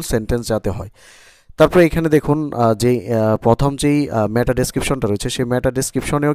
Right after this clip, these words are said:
কিন্তু আমরা এই লেখাটাকে ইনক্লুড করার চেষ্টা করব। এখান থেকে in the, আহ, in the, আহ, in the-র আগে আমরা এখান থেকে ডিজিটাল মার্কেটিং এটাকে পেস্ট করে দিব in the ever involving। তারপর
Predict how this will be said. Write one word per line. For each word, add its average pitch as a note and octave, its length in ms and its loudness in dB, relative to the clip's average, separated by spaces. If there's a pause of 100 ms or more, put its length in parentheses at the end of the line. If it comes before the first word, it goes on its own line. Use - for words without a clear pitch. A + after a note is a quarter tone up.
কিন্তু D3+ 160 -4 (100)
আমরা B2 160 2 (600)
এই D#3+ 140 6
লেখাটাকে C3 520 0
ইনক্লুড A#2 320 -2
করার A#2+ 220 2
চেষ্টা C#3 280 0
করব। G2 140 -6 (100)
এখান A2 160 -6 (100)
থেকে B2+ 180 -4 (220)
in A#2 80 -4 (140)
the, B2 120 6
আহ, A2 680 -2
in B2+ 100 -6 (160)
the, C3+ 140 4
আহ, - 1200 -6 (120)
in C#3 80 -4 (100)
the-র D#3 120 2 (140)
আগে C3 160 -2 (100)
আমরা A#2+ 220 0
এখান C3+ 260 -6
থেকে C#3 200 -2 (180)
ডিজিটাল A2+ 320 -2 (100)
মার্কেটিং A#2 420 -2 (320)
এটাকে A#2 260 -4 (100)
পেস্ট A#2 240 -2
করে A2 180 2
দিব G#2 120 -2 (600)
in A2+ 60 -4 (100)
the A#2 60 2 (160)
ever A2+ 220 2 (200)
involving। A2 460 -2 (160)
তারপর B2+ 240 -2